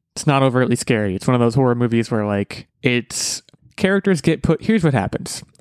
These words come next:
They meet up with a real estate, they're a young couple looking for a house.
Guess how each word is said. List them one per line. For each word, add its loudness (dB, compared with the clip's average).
They 2
meet 2
up 0
with 4
a 2
real 4
estate, -2
they're 2
a 2
young 2
couple 0
looking 0
for -2
a 0
house. -8